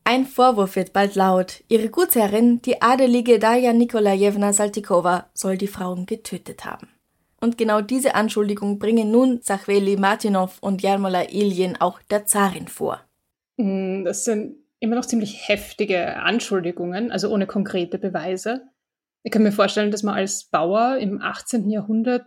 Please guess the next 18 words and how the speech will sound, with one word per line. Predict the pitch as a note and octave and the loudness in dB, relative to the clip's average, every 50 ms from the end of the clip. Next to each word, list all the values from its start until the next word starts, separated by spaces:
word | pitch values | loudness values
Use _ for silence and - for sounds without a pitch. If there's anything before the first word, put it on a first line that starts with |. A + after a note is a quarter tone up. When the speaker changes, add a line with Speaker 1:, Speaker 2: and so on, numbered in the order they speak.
| _ _ - | _ _ -4
Speaker 2:
nicht | A3 A3+ - - - | -2 -2 -2 -2 -2
so | A#3+ A#3 | -2 -2
einfach | - - F#3 G3+ G3+ A3 G#3+ - | -2 -2 -2 -4 -4 -6 -4 -4
eine | A3 G3 G3 - - | -2 -2 -2 -4 -4
Adlige | F3 E3+ F#3+ B3+ B3+ C4 A3 G3+ G3+ F#3 F3 - | -4 -2 0 2 4 4 4 4 2 0 -2 -2
anzeigen | - F3 F3+ - - F#3 E3 D#3+ D#3+ E3+ E3 | -4 -6 -6 -4 -4 -2 -2 -2 -4 -6 -10
kann. | - - E3+ E3+ E3 - G#3+ G3+ _ _ _ _ _ _ _ _ - | -10 -10 -10 -10 -10 -10 -14 -16 _ _ _ _ _ _ _ _ -2
Die | G#3+ G3+ | 0 2
sind | G3+ A#3 A3 G#3 G3+ - - | 2 2 0 0 -2 -6 -6
recht | - G#3 G#3 - - | -4 -2 -2 0 0
mutig, | A#3 B3+ D4+ D4+ - G#3 F3 E3+ E3+ | 0 0 0 0 0 -2 -2 -2 -2
oder? | F3 G3 A#3+ D4+ D4 - _ _ _ _ _ _ _ _ _ - | -4 -4 -4 -4 -6 -12 _ _ _ _ _ _ _ _ _ -2
Speaker 1:
Ja, | B3 B3+ B3+ C4 C#4 C#4 - - | 2 4 4 4 4 2 2 2
das | A#3+ A#3+ A#3+ | 2 2 2
ist | B3+ A#3+ - | 0 -4 -2
tatsächlich | - A#3+ B3+ B3+ - A#3+ A3 G#3 - G#3 G3+ - - | -2 -2 -2 0 -2 -2 -2 -2 -2 -2 -2 -2 -2
sehr | - - F#3+ G3 G#3 | 0 0 2 2 2
mutig. | G3+ F#3 F3 F3+ - - F3 E3+ - - - | 2 0 -2 -4 -8 -10 -12 -12 -12 -16 -20